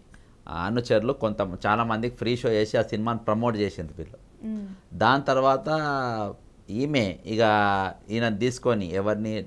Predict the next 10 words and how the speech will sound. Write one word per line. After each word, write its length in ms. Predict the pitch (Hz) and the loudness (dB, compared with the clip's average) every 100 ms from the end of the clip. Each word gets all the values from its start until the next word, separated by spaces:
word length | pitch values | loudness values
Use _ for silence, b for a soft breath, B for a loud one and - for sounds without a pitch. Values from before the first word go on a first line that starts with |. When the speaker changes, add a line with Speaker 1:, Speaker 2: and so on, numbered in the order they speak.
| - | -6
Speaker 1:
విజయ్ 260 | 95 107 | 0 0
దేవరకొండను 640 | 98 104 104 101 98 98 95 | 2 2 2 0 -2 -2 -4
మూడు 200 | 92 95 | -4 -4
నాలుగు 220 | 98 92 | -4 -4
సార్లు 200 | 92 98 | -2 0
ఇంటికి 300 | 92 90 95 | -2 -2 -6
పిలిపించుకోవడం, 800 | 90 87 - - - 85 85 85 - - | -6 -8 -10 -16 -8 -6 -6 -8 -14 -16
Speaker 2:
మ్మ్. 240 | 220 214 98 | -12 -12 -8
Speaker 1:
మాట్లాడడం, 840 | 90 101 104 - 98 92 87 85 85 - | 0 2 2 0 0 0 0 -4 -8 -14
Speaker 2:
మ్మ్. 260 | 214 214 | -14 -12